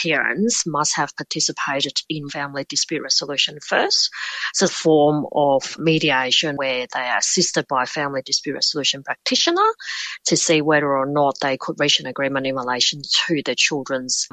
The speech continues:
ongoing arrangements. With financial matters, we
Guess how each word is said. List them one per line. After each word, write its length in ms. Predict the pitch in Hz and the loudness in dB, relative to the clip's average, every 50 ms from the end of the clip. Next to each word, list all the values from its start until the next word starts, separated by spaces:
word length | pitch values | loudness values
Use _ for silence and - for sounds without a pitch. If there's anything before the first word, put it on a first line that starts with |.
| 127 - 139 | -2 -2 -2
ongoing 460 | 131 135 - 139 131 123 120 120 123 120 | -2 0 -2 0 0 -2 -2 -4 -4 -2
arrangements. 800 | 117 113 110 110 113 110 - - - - - - - - - - - - - 180 | -2 -2 -2 -2 0 0 0 0 0 -4 -6 -6 -4 -4 -2 -2 -2 -2 2 4
With 160 | 202 208 202 - - | 4 4 2 2 0
financial 480 | 190 175 185 196 208 208 - 233 208 180 156 | 2 2 4 4 4 4 4 2 2 2 2
matters, 280 | 165 165 156 151 - - _ - | 4 4 2 2 0 -2 _ -2
we 140 | 156 151 | -2 0